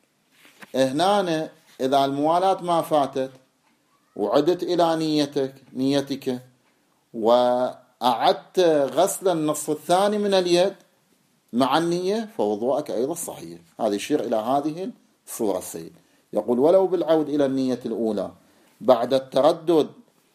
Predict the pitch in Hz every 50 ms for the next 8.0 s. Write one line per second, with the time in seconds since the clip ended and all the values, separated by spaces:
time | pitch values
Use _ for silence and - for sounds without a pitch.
0 | _ _ _ _ _ _ _ 165 190 202 185 190 208 202 202 190 185 175 165 -
1 | - 170 156 160 160 160 156 147 151 - 147 139 135 135 131 127 120 117 117 110
2 | 110 110 107 107 107 - - _ _ _ _ _ _ _ _ _ _ _ _ _
3 | _ _ _ _ _ - 95 95 101 107 117 123 - - - 117 117 131 135 135
4 | 135 - - 110 101 - - - - 196 - - 107 101 - - _ _ _ _
5 | _ _ _ _ _ _ _ _ _ _ - 95 98 104 107 110 110 110 110 -
6 | 123 117 113 113 - 113 110 113 120 123 135 147 151 147 - 170 165 165 - 175
7 | 170 165 165 156 160 151 127 110 98 95 87 87 92 95 87 82 - - - -